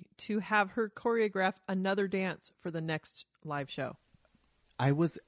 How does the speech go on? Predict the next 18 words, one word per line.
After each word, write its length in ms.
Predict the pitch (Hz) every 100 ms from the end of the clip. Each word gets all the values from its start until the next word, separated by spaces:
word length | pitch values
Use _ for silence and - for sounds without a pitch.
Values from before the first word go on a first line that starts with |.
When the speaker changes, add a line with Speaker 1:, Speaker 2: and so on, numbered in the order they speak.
| -
Speaker 2:
actually 640 | 127 147 - 147 143 139
going 340 | 117 120 127
to 80 | 120
tweet 300 | - 120 117
that 240 | 117 98 -
to 160 | 107
her, 380 | 98 98 95 92 - 104
but, 400 | - 104 101 -
uh, 400 | 110 98 92 90 95 - _ _ _ _ - _
you 160 | 110 107
know, 360 | 104 98 98 - _ _ _ _ _
I 140 | 110 110
don't 240 | 110 110
think 520 | - 110 104 101 - - _ _ - _ _ _ _ _ _ _ _ -
in 140 | 120
her 380 | 107 101 110 104
pregnant 520 | - 131 107 110 -
state 440 | - - 113 127